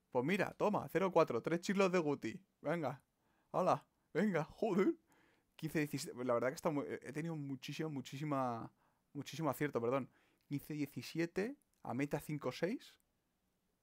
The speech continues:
O sea, de seis tiros a meta has metido cuatro. Y tres Guti. Joder, pues creo que Guti se va a quedar unos cuantos partidos, ¿no? A ver cómo está la clasificación. El Español ha empatado, no aguanta.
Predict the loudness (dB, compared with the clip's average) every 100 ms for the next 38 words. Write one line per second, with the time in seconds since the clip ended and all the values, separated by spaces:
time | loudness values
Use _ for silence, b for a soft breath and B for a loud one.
0 | -14 -2 -2 -2 -2 -4 -2 -4 -2 -2
1 | -2 -2 2 2 4 2 0 -8 _ -8
2 | -4 -2 2 0 0 -8 _ _ _ _
3 | _ _ _ _ _ _ _ _ _ _
4 | _ _ _ _ _ _ _ _ _ _
5 | -6 -4 -2 -6 _ -10 -8 -4 -4 0
6 | -2 0 -6 -6 -4 -4 0 2 2 0
7 | -6 -6 -8 -8 -10 -10 -10 -6 -6 -6
8 | -8 -8 -8 -4 -6 -2 -2 -4 -8 -10
9 | -6 -2 -4 -4 -10 -6 -4 0 0 2
10 | 0 2 2 4 2 2 -2